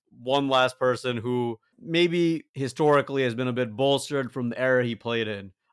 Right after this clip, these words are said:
Aside from that, I don't really have any other issues with people on that original list. Eric, can you remind me if, if there's anybody else besides those five guys I just mentioned that were on your list?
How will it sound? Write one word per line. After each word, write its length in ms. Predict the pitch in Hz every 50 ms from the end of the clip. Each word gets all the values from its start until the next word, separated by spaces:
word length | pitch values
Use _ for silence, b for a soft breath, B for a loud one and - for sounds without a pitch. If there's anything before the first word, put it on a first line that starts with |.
| -
Aside 360 | - - - 220 247 254 240
from 180 | - 214 170 147
that, 180 | 151 147 143 131
I 80 | 135
don't 160 | 151 160 -
really 440 | 147 123 113 135 147 151 151 147 143 139
have 180 | 139 135 123
any 240 | 131 131 131 131 127
other 260 | 123 123 120 123 120
issues 480 | 123 127 117 - - 143 147 147 143 117
with 360 | 113 117 117 107 104 104 _
people 280 | - 143 127 - 139 127
on 140 | 123 127
that 100 | 127 127
original 380 | 127 131 135 127 139 139 135 139
list. 260 | 139 147 151 147 - _ _ _ _ _ _ _ _ -
Eric, 200 | 151 165 170 165
can 100 | - 170
you 100 | 170 180
remind 380 | 180 175 160 156 160 170 180 180
me 100 | 175 170
if, 100 | 156 131 -
if 100 | - 143
there's 160 | 135 135 123
anybody 320 | 143 151 156 147 147 135 139
else 160 | 139 143 127
besides 420 | 123 131 123 139 135 139 135 120
those 180 | 120 127 120 -
five 280 | - 135 131 131 123 120
guys 200 | 131 127 120 117
I 200 | 101 110 127 139
just 200 | 139 139 127 135
mentioned 500 | 139 139 139 127 156 151 151 147 127 120
that 160 | 123 123 120 120
were 180 | 127 123 120 120
on 180 | 123 127 123
your 160 | 123 123 131
list? 320 | 135 143 156 165 165 -